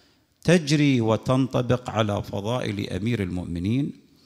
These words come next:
صلوات الله وسلامه عليه. إذن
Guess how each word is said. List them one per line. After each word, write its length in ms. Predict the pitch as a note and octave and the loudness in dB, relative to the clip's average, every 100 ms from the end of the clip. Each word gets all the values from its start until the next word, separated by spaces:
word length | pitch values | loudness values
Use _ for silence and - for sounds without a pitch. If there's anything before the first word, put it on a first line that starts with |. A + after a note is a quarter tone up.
| _ _ _ | _ _ _
صلوات 600 | - G#2 F2+ G2+ A#2+ - | -6 -2 2 2 2 -2
الله 380 | G2+ G#2+ A2 G#2 | -4 -2 -2 -2
وسلامه 760 | F2+ - D#2+ E2+ A#2 B2 F#2+ - | -4 -4 -4 -4 -4 -4 -6 -6
عليه. 320 | D#2 - - _ _ _ _ _ _ _ _ _ - - _ _ D#3+ | -10 -12 -16 _ _ _ _ _ _ _ _ _ -20 -20 _ _ 2
إذن 420 | D#3+ F3+ F3+ | 4 4 4